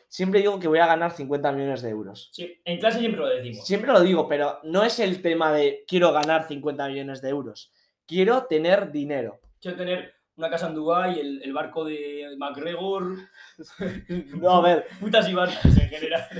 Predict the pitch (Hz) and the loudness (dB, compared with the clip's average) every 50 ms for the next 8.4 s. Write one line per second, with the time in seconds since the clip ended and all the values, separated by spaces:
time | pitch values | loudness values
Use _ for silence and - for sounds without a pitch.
0 | - - _ - - 185 190 - - - - - _ _ - 175 180 196 208 202 | -14 -16 _ -8 -8 -8 -8 -8 -14 -20 -20 -20 _ _ 4 6 6 8 8 8
1 | 190 185 190 185 190 208 202 190 180 156 151 143 139 160 165 175 151 147 151 156 | 6 4 2 2 2 4 4 2 0 -2 -2 -4 -6 -6 -6 -6 -8 -8 -6 -8
2 | 151 143 147 - - 180 170 - 175 165 165 156 147 143 143 139 - 156 147 135 | -8 -8 -10 -12 -12 -14 -14 -12 -10 -6 -4 -4 -4 -4 -6 -10 -10 -8 -10 -10
3 | - 156 170 190 180 170 175 180 175 180 165 151 143 135 127 - _ _ _ _ | -8 -6 -4 -2 -2 0 -2 -2 -4 -4 -4 -6 -6 -6 -8 -10 _ _ _ _
4 | _ _ - 151 151 165 170 151 135 147 170 190 208 214 220 226 220 214 214 196 | _ _ -14 -12 -10 -8 -8 -8 -8 -8 -6 -6 -6 -4 -4 -2 -2 -2 -2 -4
5 | 196 185 196 190 190 185 180 180 185 190 190 190 196 202 208 214 220 214 - - | -6 -6 -4 -2 -2 -2 -2 -4 -6 -6 -8 -8 -6 -6 -6 -6 -6 -8 -6 -6
6 | 156 139 135 131 - 160 175 190 180 180 160 160 160 - - 156 147 156 170 170 | -6 -6 -6 -6 -6 -8 -6 -6 -6 -6 -8 -8 -10 -10 -8 -6 -4 -4 -6 -6
7 | - 185 185 185 170 160 143 139 135 151 160 151 139 139 147 147 151 170 175 175 | -8 -8 -8 -6 -4 -4 -4 -4 -4 -6 -6 -8 -6 -6 -4 -4 -4 -4 -6 -8
8 | 175 170 - 180 214 - _ | -8 -10 -10 -10 -10 -12 _